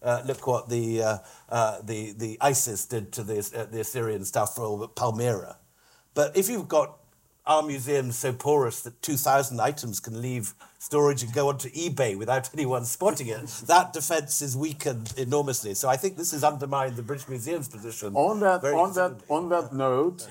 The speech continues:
Speaker 2: uh, of history being complicated, let us, let us, uh, uh, let us celebrate the fact that we have brilliant writers such as William and Kojo who
Speaker 1: And
Speaker 2: can
Speaker 1: Oscar.
Speaker 2: explain it to us.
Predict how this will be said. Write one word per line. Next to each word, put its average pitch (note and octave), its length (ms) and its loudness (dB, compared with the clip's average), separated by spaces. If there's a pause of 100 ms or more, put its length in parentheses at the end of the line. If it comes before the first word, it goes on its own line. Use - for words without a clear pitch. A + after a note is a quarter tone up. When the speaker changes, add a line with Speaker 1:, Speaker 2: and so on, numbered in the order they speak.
(100)
Speaker 2:
uh, A2 340 4
of A#2 380 2
history D#3 560 0
being C3 320 0
complicated, C3+ 1000 0 (360)
let C#3 220 4
us, - 340 0 (400)
let D3 120 4
us, F3 260 2
uh, D3+ 180 4
uh, C3 260 2
let C#3+ 140 0
us E3 140 0
celebrate D3 560 2
the A#2+ 100 0
fact A#2+ 320 2
that B2 100 0
we A#2 200 2
have A#2+ 280 4 (120)
brilliant E3+ 380 2
writers C3+ 600 0 (180)
such B2+ 300 0
as B2+ 180 0
William A#2 460 0
and A2+ 220 -4
Kojo A2+ 420 0
who A#2+ 60 -2
Speaker 1:
And G#2 80 -4
Speaker 2:
can - 100 2
Speaker 1:
Oscar. D#3+ 220 4
Speaker 2:
explain B2+ 340 -4
it A#2+ 160 -8
to A#2 160 2
us. F#2+ 320 -2